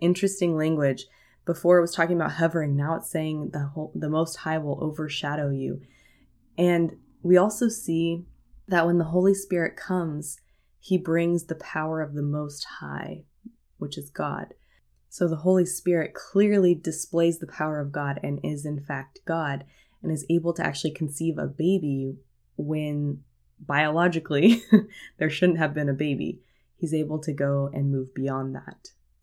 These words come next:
He's not bound by human limits.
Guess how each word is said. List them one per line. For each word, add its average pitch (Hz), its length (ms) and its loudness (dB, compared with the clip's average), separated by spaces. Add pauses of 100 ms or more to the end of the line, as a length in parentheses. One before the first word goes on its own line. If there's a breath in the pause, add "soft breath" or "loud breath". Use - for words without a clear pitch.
(140)
He's 143 180 -10
not 147 300 -6
bound 139 440 -2
by 131 280 -6
human 131 440 -6
limits. - 600 -8